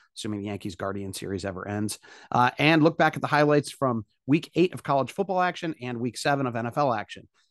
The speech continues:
In the meantime, please be sure to check out Patrick's additional content, including his spreadsheet predicting every college football game for the twenty twenty-two regular season,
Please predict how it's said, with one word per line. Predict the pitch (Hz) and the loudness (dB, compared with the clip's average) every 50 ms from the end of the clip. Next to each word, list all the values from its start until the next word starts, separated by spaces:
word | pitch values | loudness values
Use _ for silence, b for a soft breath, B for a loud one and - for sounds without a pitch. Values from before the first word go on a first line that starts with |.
| _ _ | _ _
In | - 127 | 0 2
the | 131 | 4
meantime, | 135 165 185 175 - 156 139 123 101 | 4 4 4 2 2 0 -2 -2 -2
please | - 143 135 123 | -2 -2 -2 -2
be | 120 127 | -4 -6
sure | 127 - 139 | -4 -2 -2
to | 135 | -2
check | 127 - 147 - | 0 -2 -2 0
out | 143 135 127 - | 0 0 0 0
Patrick's | 135 131 - - 123 - | -4 -4 -4 -6 -10 -6
additional | 123 127 117 - 113 | -6 -6 -6 -6 -8
content, | 104 - 151 170 160 - 165 151 147 - b b b b b b b | -2 0 0 0 2 0 0 -2 -2 -4 b b b b b b b
including | - 123 - - 185 196 175 151 127 110 | -8 -8 -2 2 2 4 4 4 0 0
his | 110 123 123 113 - | -2 -4 -4 -4 -2
spreadsheet | - 156 165 156 - 143 120 | 0 0 0 0 0 -6 -4
predicting | - 147 143 135 - 135 | -2 -2 -4 -2 -2 -4
every | 131 123 127 113 | -4 -4 -4 -2
college | - 139 127 117 - | 0 0 0 0 -2
football | - 135 117 - 120 | -6 -8 -4 -4 -4
game | 120 120 123 120 | -2 -2 -4 -4
for | 113 - | -4 -6
the | 117 95 | -10 -10
twenty | - - 127 120 107 | -6 -4 -4 -4 -4
twenty-two | - - 117 107 98 - 123 | -6 -6 -8 -8 -6 -8 -8
regular | 107 113 107 101 107 101 95 | -6 -6 -6 -6 -6 -8 -8
season, | - - 180 180 165 170 170 165 156 | -6 -4 -2 -2 -2 -2 -2 -2 -2